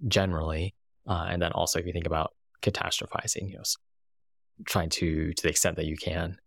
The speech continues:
describe things in objective terms without making unnecessary value judgments.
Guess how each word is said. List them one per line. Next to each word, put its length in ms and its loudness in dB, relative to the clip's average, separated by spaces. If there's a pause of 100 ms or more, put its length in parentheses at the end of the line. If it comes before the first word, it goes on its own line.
(140)
describe 460 2
things 360 -4
in 300 -4 (520)
objective 540 0
terms 600 -2
without 320 0
making 440 -4 (480)
unnecessary 840 0 (240)
value 320 2
judgments. 640 -2